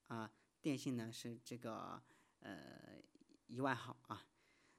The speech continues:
那么以前我们要充值呢，要，要想用流量呢，很多时候我们朋友，很多朋友都是，啊，打这些电话，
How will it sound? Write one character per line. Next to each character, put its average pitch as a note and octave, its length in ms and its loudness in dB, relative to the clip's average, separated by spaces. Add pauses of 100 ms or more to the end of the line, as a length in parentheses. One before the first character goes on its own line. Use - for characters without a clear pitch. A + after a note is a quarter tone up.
(120)
那 F#3+ 120 6
么 D3 360 12 (100)
以 D#3 100 4
前 G3 200 8
我 A3+ 60 6
们 D#3 100 6
要 C#3 80 8
充 D#3 240 2
值 A2+ 140 -2
呢， A#2 180 0 (260)
要， A#2 200 2
要 C3+ 160 6
想 A#2 160 0
用 A#2+ 160 2
流 A2+ 160 0
量 C3 180 2
呢， A2 140 -2 (300)
很 A#2+ 160 2
多 D3 120 8
时 D3+ 140 0
候 B2 320 0
我 A#2 100 -4
们 A#2 160 2
朋 A#2+ 220 -4
友， A#2 80 -4
很 G#2+ 160 -8
多 B2 100 0
朋 B2 140 0
友 A#2 80 0
都 A#2+ 140 0
是， B2 200 -2 (520)
啊， G#2+ 260 -8 (540)
打 - 160 2
这 B2+ 120 -2
些 C#3 60 0
电 C#3+ 180 4
话， C3+ 240 4